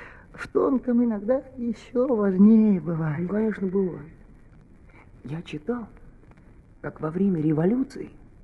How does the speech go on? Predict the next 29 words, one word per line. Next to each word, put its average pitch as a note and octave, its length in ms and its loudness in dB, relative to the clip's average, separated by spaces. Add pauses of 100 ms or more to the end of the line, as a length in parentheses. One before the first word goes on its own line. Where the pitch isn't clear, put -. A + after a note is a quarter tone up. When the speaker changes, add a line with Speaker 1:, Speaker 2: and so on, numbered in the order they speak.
(300)
Speaker 2:
один E3+ 380 -2
герой F#3+ 420 -2 (800)
с - 60 -20
таким D#3 340 -2
пакетом G3+ 480 -4
попал G#3 360 -2
к F#3+ 100 4
белым. - 380 4 (800)
Так C#3+ 140 -6
он A3 80 2
знаешь, D4 240 2
что E3 160 -2
сделал? C3+ 360 -6 (100)
Speaker 1:
Что? - 220 -10 (720)
Speaker 2:
Он D#3+ 160 -2
весь F#3 220 -2
этот F#3 260 0
пакет F3 380 -6
съел. E3 420 0 (800)
Speaker 1:
Да B3+ 100 10
ты C4 260 12
что? - 480 -4
Speaker 2:
Честное D4 380 -2
слово, F#3+ 280 -2
съел. - 320 -18 (840)
Там F#3 160 -4
еще G3 180 -6
сургуч G3 440 0
был. C3 240 -6